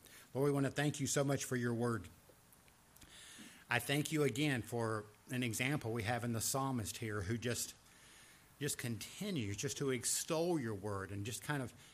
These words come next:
makes it clear how valuable he understood your word to be and how much time he gave to trying to th-,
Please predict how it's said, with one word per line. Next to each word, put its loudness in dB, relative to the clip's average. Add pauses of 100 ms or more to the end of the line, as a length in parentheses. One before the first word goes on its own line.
makes 0
it -4
clear 0
how -2 (100)
valuable 0
he 0
understood -2
your 0
word -2
to -6
be 0 (460)
and 0
how 0
much -2
time -2
he -2
gave 0
to -2
trying -2
to -8
th-, -12